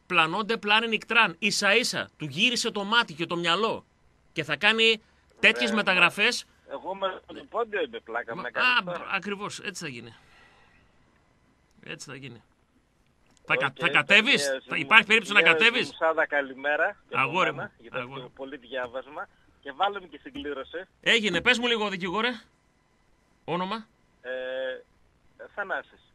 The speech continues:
Speaker 1: Θανάσης. Τέλεια. Και τα τρία τελευταία ψηφία από το
Speaker 2: Όχι.
Speaker 1: κινητό σου;
Speaker 2: Ε, μηδέν σαράντα εννιά.
Speaker 1: Τέλεια.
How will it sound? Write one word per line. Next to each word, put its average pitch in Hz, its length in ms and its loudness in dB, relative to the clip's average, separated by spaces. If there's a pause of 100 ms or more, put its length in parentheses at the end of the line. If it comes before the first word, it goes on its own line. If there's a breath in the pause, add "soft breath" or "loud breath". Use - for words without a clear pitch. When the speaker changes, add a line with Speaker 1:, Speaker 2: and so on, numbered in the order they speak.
(120)
Speaker 1:
Θανάσης. - 560 -12 (840)
Τέλεια. 160 360 -6 (260)
Και 175 100 -2
τα 175 120 0
τρία 226 220 2
τελευταία 214 320 2
ψηφία 185 300 -4
από 208 60 -4
το 196 60 -6
Speaker 2:
Όχι. 175 100 -8
Speaker 1:
κινητό 180 220 -6
σου; 233 260 -10 (1400)
Speaker 2:
Ε, 113 560 -12
μηδέν 143 360 -12
σαράντα 139 340 -8
εννιά. 135 380 -10
Speaker 1:
Τέλεια. 143 360 -6